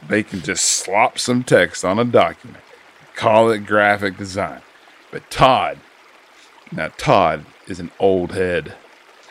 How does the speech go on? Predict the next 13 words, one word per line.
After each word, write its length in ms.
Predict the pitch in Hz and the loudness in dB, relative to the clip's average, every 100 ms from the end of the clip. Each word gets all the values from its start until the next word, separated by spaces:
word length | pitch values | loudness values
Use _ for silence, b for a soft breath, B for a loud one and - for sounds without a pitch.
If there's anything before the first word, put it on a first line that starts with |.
| b b - | b b -6
He 120 | 123 | 2
knows 260 | 135 123 113 | 4 4 4
how 160 | 127 113 | 2 4
it 60 | |
all 320 | 110 113 123 | 6 8 8
works, 540 | 123 131 - - - - | 8 6 4 -4 -6 -6
and 100 | 85 | -8
he 80 | 101 | -8
can 260 | - 90 | -6 -4
really 300 | 104 113 113 | 2 4 4
make 220 | 110 110 90 | 2 2 0
it 120 | - _ | -6 _
pop. 340 | 117 - - | -2 -2 -8